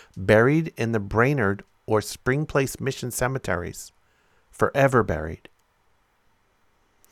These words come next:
Recent studies show that America's teachers already feel woefully unprepared to teach history, both the positive and the negative stories, with only one in five, quote, "feeling very well prepared to support students' civic learning."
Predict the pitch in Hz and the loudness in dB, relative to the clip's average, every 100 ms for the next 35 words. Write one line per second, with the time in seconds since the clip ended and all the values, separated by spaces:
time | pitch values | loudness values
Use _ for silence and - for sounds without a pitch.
0 | - - 120 165 - 240 - - 135 131 | -20 -6 4 4 4 -2 -2 4 4 4
1 | 117 123 113 120 - 107 120 127 120 - | 0 0 0 -2 -6 -2 -2 0 -4 -4
2 | - 180 - 110 - 127 135 147 135 143 | -4 -2 -2 -6 -2 4 4 4 2 2
3 | 143 120 120 113 104 117 160 - 123 113 | 0 -2 -2 -2 0 2 2 0 -4 -2
4 | 104 107 110 - 101 95 87 - 95 - | -2 -4 -4 -2 -2 -4 -6 -10 -10 -8
5 | 87 - 85 90 _ - - - 131 - | -10 -8 -10 -10 _ -20 -10 2 2 2
6 | - - 117 117 131 123 - - 127 151 | -2 0 0 0 -4 -4 -6 -4 0 2
7 | 139 110 95 92 87 - 87 87 98 - | 2 2 0 -4 -6 -6 -6 -6 -10 -18
8 | - - - 123 123 147 208 190 139 139 | -20 -20 -4 0 2 2 2 2 2 0
9 | 123 113 - 190 175 - - 107 95 - | -2 -6 0 2 2 0 0 2 2 -4
10 | _ _ - 131 117 104 98 110 151 143 | _ _ -2 0 0 -2 0 2 2 2
11 | 139 139 120 - 143 117 101 110 - 101 | 0 -2 -8 -2 0 0 -2 -8 -8 -4
12 | 117 120 - - 143 113 - - 131 110 | -2 -4 -4 -2 0 -2 -8 -2 -2 -2
13 | - - 117 127 135 101 | -4 -6 -2 0 0 -4